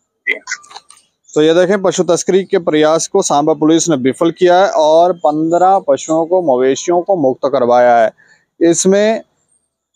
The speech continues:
Speaker 2: अ, जैसे, अ, मुकेश जी ने बताया कि तीन पशु तस्करों को भी गिरफ्तार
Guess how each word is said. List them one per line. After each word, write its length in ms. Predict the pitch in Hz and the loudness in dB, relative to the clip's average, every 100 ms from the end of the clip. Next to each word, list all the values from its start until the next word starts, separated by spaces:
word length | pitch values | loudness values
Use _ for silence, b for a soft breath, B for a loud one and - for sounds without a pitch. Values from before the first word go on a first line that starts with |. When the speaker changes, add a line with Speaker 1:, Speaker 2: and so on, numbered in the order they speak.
| - 127 | -6 0
Speaker 2:
अ, 320 | 131 135 139 | 4 4 2
जैसे, 480 | 131 143 170 165 151 | 0 0 2 2 4
अ, 260 | 143 131 131 | 4 2 0
मुकेश 320 | 135 - 147 | -2 -2 -2
जी 100 | 151 | 0
ने 100 | 151 | 0
बताया 380 | 135 127 135 160 | 0 0 2 0
कि 520 | - - 185 196 196 | -4 -2 0 2 -2
तीन 1000 | _ _ _ 180 185 202 220 233 233 208 - _ 180 | _ _ _ 0 0 0 -2 -2 -2 -6 -14 _ -2
पशु 280 | 170 - | -2 -2
तस्करों 560 | 185 165 143 - 165 160 | -2 0 -2 -2 0 0
को 220 | 151 143 | -2 -2
भी 220 | 120 175 | -2 -4
गिरफ्तार 560 | 185 143 127 _ 131 151 | -2 -2 -2 _ -2 -2